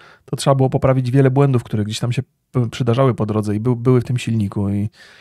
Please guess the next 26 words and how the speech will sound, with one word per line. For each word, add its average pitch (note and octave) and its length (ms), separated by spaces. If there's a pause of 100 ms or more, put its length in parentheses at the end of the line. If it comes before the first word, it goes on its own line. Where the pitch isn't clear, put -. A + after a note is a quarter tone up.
(300)
jak B2+ 220
już C#3 120
to F3 180
działa, A2+ 320
jak A2 180
już B2+ 120
gra C#3 220
działa A#2+ 200
w C3+ 40
miarę B2 200
sprawnie, B2+ 360
to C#3 80
można C3 220
chyba C3 200
na B2+ 120
tym B2+ 160
budować B2 440
łatwiej C3+ 520 (460)
niż B2 280
pierwotnie, B2 720
kiedy A#2 300
tam A#2 220
nie B2 120
wszystko - 280
było B2+ 180
spójne, C3 520